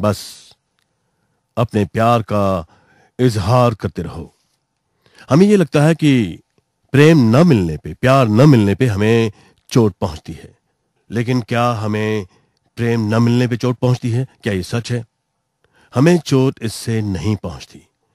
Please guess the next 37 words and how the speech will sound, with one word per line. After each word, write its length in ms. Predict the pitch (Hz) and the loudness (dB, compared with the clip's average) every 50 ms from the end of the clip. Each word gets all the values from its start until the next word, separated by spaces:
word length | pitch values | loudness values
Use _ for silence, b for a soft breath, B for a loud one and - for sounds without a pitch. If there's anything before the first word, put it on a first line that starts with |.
| b b b b b b b b | b b b b b b b b
हमें 360 | 123 135 147 143 110 90 87 | 2 4 4 4 2 0 -2
दर्द 460 | 90 123 135 147 139 117 98 95 85 - _ _ - | 0 2 2 2 2 0 -2 -8 -18 -18 _ _ -4
तो 80 | 117 | -4
तब 260 | 104 - - 123 135 | -4 -2 0 0 2
होता 260 | 123 117 113 - 123 113 | 2 0 0 0 -2 -2
है 160 | 120 131 127 | 0 -2 -2
जब 260 | 101 92 123 117 95 | -2 0 0 0 2
हम 360 | 107 120 113 113 104 90 80 b b b b b b b - | 2 2 2 2 0 -2 -6 b b b b b b b -2
प्रेम 280 | 123 123 123 127 123 | 0 2 2 2 2
नहीं 360 | 117 104 104 104 98 123 135 120 | 2 0 -2 0 0 0 0 0
देते 260 | 98 98 90 - 87 | -2 -4 -6 -6 -12
हैं। 240 | 80 80 76 _ _ _ _ _ _ _ _ _ _ _ _ _ _ _ | -18 -18 -20 _ _ _ _ _ _ _ _ _ _ _ _ _ _ _
दोस्तों, 500 | 95 110 123 117 - - 117 117 117 113 107 _ _ _ _ _ _ b b b b b b - | 0 0 0 2 0 0 -2 0 -2 -4 -8 _ _ _ _ _ _ b b b b b b 0
हम 180 | 127 135 147 | 2 4 4
प्रेम 400 | 131 107 - - 139 156 170 170 | 2 0 0 2 4 6 6 4
करने 340 | 165 - 143 131 123 127 151 | 4 2 2 2 4 4 4
के 100 | 143 151 | 4 2
लिए 80 | 139 117 | 0 0
पैदा 240 | - 101 98 101 107 | 0 0 0 2 2
हुए 200 | 110 117 127 120 | 2 2 2 2
हैं। 340 | 117 139 147 143 - - - - | 2 2 0 -2 -4 -10 -4 2
यह 120 | 123 135 | 2 4
भी 100 | 135 127 | 4 4
कहा 200 | - 127 120 120 | 2 2 2 2
जा 120 | 110 120 | 2 0
सकता 260 | 113 - - - 135 123 | -2 -4 -6 -4 -2 0
है 140 | 127 135 | 0 0
कि 140 | 131 - 147 | 0 -2 -4
ईश्वर 420 | 104 104 117 123 120 - 127 120 117 | -4 -2 -2 -2 -2 -2 -2 -2 0
ने 140 | 120 117 | 0 0
इंसान 420 | 110 107 98 - 107 107 113 120 110 | 0 0 -2 -2 -2 0 0 0 -2
को 320 | - - 107 110 117 113 - B B B B B B B _ | -2 -2 -2 0 -2 -2 -4 B B B B B B B _
प्रेम 300 | - 123 127 135 135 135 | 0 2 4 4 4 4
की 160 | 127 - 127 113 | 2 0 -2 -2
मशीन 420 | 104 95 92 - 127 127 127 127 | -2 -2 -2 0 0 2 2 0
के 160 | - - 104 | 0 -2 -2
रूप 180 | 95 110 110 | 0 0 -2